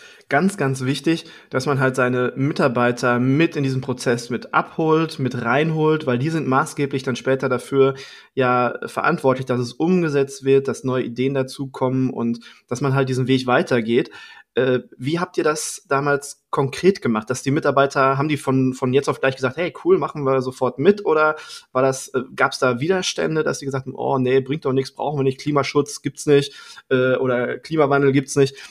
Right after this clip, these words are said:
Wie war das? Oder musstet ihr Mitarbeiter, äh, wechseln, damit dieser Weg funktioniert?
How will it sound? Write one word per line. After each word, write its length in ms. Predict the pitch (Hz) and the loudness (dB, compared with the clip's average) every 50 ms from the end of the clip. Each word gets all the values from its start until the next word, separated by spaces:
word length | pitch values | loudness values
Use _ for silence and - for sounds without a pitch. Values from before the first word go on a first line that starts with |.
| - - | -6 0
Wie 140 | 135 135 135 | 0 2 2
war 80 | 175 | 2
das? 260 | 175 135 - - - | 2 0 -2 -2 0
Oder 140 | - 135 131 | 2 2 4
musstet 320 | 131 147 143 - 147 - - | 4 2 0 -2 -4 -2 0
ihr 180 | 131 127 123 | 2 2 2
Mitarbeiter, 720 | 127 139 147 151 131 117 123 120 117 - 127 120 120 120 - _ _ _ _ _ _ - | 2 0 0 0 0 0 0 0 0 0 0 0 0 -2 -6 _ _ _ _ _ _ -2
äh, 40 | 127 123 120 120 120 117 113 | 0 2 2 2 2 2 2
wechseln, 540 | 147 156 156 - - - 190 185 185 185 175 | 0 0 0 0 0 2 2 4 2 2 0
damit 260 | 156 151 151 147 - | -2 -2 -4 -6 -8
dieser 220 | 143 143 139 131 | -6 -4 -4 -2
Weg 160 | 131 139 135 - | -2 -2 -4 -4
funktioniert? 680 | - 151 139 131 - - 143 143 147 170 185 - - | -6 -8 -8 -8 -6 -6 -4 -4 -4 -4 -6 -10 -14